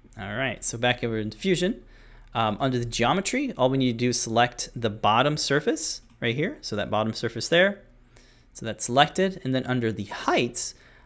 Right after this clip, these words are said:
I'm actually going to do, for the top height, I'm gonna switch this from stock top to a selection.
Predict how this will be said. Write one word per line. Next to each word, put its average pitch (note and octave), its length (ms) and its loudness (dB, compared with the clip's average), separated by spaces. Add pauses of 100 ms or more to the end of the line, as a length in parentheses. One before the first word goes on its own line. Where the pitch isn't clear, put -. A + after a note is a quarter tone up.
(120)
I'm C#3 120 4
actually G3 280 4
going F3 220 2
to D3+ 240 0
do, B2+ 580 2
for - 140 -6
the A#2+ 80 -10
top A#3+ 360 2
height, A2 320 2
I'm A#2+ 100 0
gonna B2 140 2
switch F3+ 340 2
this E3+ 140 0
from B2 160 -4
stock A#2+ 340 -2
top D#3 260 0
to - 300 -4
a A#2+ 140 0
selection. A#2 1040 -2